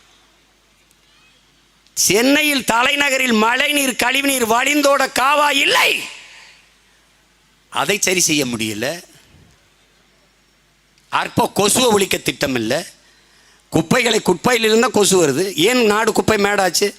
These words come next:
அதை தடுக்க திட்டம் இல்லை. அற்ப பாலித்தீன், பிளாஸ்டிக்கை ஒழித்து மாற்றுக்கு வர துப்பு இல்லை. தோற்று போனார்கள்.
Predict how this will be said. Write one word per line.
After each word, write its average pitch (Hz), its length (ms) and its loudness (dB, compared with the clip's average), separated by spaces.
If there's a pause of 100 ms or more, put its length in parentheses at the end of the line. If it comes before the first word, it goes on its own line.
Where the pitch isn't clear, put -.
அதை 185 240 -2
தடுக்க 202 300 -2
திட்டம் 120 360 -6
இல்லை. 120 240 -6 (600)
அற்ப 185 360 -4
பாலித்தீன், 226 600 -4
பிளாஸ்டிக்கை 214 480 -2
ஒழித்து 208 400 -2
மாற்றுக்கு 214 520 -4
வர 202 180 0
துப்பு 185 300 -2
இல்லை. 143 180 -4
தோற்று 269 380 0
போனார்கள். 156 580 -8